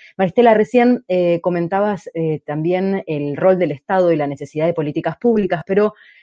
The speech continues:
hablas de un leviatán sanitario y hablas también de un mayor control y autoritarismo por parte del Estado. Entonces, ¿cómo podemos pensar esa combinación de una presencia mayor, más fuerte del Estado en políticas públicas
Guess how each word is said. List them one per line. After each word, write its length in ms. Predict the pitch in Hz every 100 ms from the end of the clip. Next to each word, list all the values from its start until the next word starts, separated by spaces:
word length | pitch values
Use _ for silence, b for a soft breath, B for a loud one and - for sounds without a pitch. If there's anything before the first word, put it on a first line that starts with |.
| b
hablas 400 | 185 220 247 -
de 220 | 180 180
un 320 | 180 214 208 202
leviatán 540 | 170 170 175 208 208
sanitario 680 | - 170 165 208 214 233 220
y 100 | 190
hablas 260 | 175 208 202
también 460 | 214 202 208 220 -
de 420 | 165 165 180 175
un 220 | 165 185
mayor 380 | 196 170 226 220
control 500 | - 165 160 208 226
y 80 | -
autoritarismo 800 | 165 147 160 151 151 190 180 156
por 160 | 131 -
parte 240 | 139 147
del 160 | 131 135
Estado. 320 | - 131 127
Entonces, 480 | 147 180 180 175 _ b b b
¿cómo 220 | 254 294
podemos 260 | 220 226 220
pensar 320 | 196 180 226
esa 160 | 226 202
combinación 720 | 180 170 165 160 - 185 170
de 240 | 165 143 139 b
una 220 | 190 208
presencia 540 | 208 196 - 233 214 190
mayor, 480 | 170 160 226 196 156
más 200 | 185 165
fuerte 340 | 240 220 170
del 160 | 156 151
Estado 380 | 143 214 196 160
en 80 |
políticas 480 | 147 156 165 170 170
públicas 640 | - 240 220 220 226 240